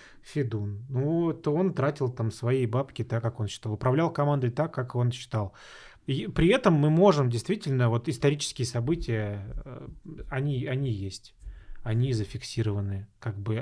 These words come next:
опять же, если он реально н-, на свои деньги построил стадион для команды, и я, и его этот стадион никуда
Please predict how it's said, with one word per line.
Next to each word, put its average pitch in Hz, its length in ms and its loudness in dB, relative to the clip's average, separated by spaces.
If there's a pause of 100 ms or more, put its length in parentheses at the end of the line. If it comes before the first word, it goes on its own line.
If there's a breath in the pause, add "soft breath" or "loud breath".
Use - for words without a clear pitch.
опять 135 320 0
же, 110 140 0
если 120 180 0
он 131 140 4
реально 123 480 6 (340 loud breath)
н-, 139 200 -2
на 160 140 4
свои 147 320 4
деньги 120 420 2
построил 120 500 2
стадион 170 560 0
для 110 160 -2
команды, 107 420 0
и 107 80 -2
я, 113 160 -2 (100)
и 143 80 -2
его 123 380 2
этот - 220 -4
стадион 117 320 0
никуда 110 460 0